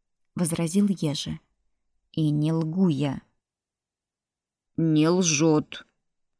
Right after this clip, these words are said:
кивнули купцы. «Значит, я лгу? И на кой мне надо бы на гостей травить, а? Я с них живу, я...» «Это игруши»,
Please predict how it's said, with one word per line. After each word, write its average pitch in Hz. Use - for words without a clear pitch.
кивнули 190
купцы. 170
«Значит, 220
я 208
лгу? 180
И 285
на 277
кой 294
мне 233
надо 240
бы 196
на 214
гостей 226
травить, 202
а? 262
Я 233
с -
них 247
живу, 240
я...» 240
«Это 285
игруши», 254